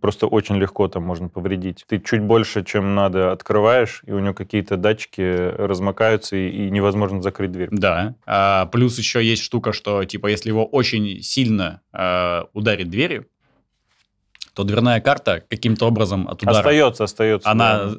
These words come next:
Speaker 2: з-, залетает немножечко за крепление, там, не знаю, порогов или еще за что-нибудь, ну, там, или за сиденье цепляет, за что-то, короче. У тебя одна пластмасска залезает в другую, ты потом открываешь дверь, а дверная карта у тебя остается.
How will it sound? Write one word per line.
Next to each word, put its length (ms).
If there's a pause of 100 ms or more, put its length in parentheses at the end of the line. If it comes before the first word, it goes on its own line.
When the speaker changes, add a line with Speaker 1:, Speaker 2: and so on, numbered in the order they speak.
(120)
Speaker 2:
з-, 240
залетает 640
немножечко 440
за 400
крепление, 440
там, 200
не 100
знаю, 180
порогов 480
или 100
еще 180
за 120
что-нибудь, 500
ну, 100
там, 140
или 160
за 160
сиденье 320
цепляет, 320
за 80
что-то, 320
короче. 280
У 20
тебя 120
одна 140
пластмасска 440
залезает 320
в 20
другую, 220
ты 80
потом 160
открываешь 360
дверь, 160
а 60
дверная 260
карта 220
у 20
тебя 120
остается. 440